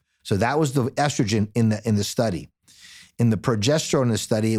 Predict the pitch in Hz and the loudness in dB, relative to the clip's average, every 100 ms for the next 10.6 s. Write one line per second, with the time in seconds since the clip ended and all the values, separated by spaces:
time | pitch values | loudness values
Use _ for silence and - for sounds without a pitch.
0 | 104 113 135 123 123 143 151 - 104 101 | 0 0 0 -2 0 0 0 -2 0 -2
1 | 87 113 98 113 101 - 131 143 107 104 | -2 -2 0 -2 -2 -4 -2 2 0 -2
2 | - - 113 104 101 117 - 123 - 101 | -8 -4 0 0 0 -2 -2 -4 -2 -2
3 | 87 135 - - 120 107 135 151 101 71 | 0 -2 -4 -2 0 2 0 0 -2 -6
4 | - _ _ _ - _ _ 107 110 156 | -14 _ _ _ -20 _ _ -2 0 0
5 | 92 - 113 95 151 123 - 110 - 110 | -2 -2 -2 0 0 0 -2 -4 -2 -4
6 | - 156 151 - 85 78 _ _ _ _ | -2 -2 -2 -4 -8 -10 _ _ _ _
7 | _ _ _ - 120 117 - 147 151 143 | _ _ _ -2 0 0 -2 0 0 0
8 | 127 - 131 165 196 180 143 147 139 120 | -2 0 0 2 2 0 0 0 2 0
9 | 107 135 - 135 - - 135 160 151 143 | 0 -2 -2 -4 -4 -2 0 0 0 0
10 | 127 - 135 113 98 - | -2 0 0 0 -2 -6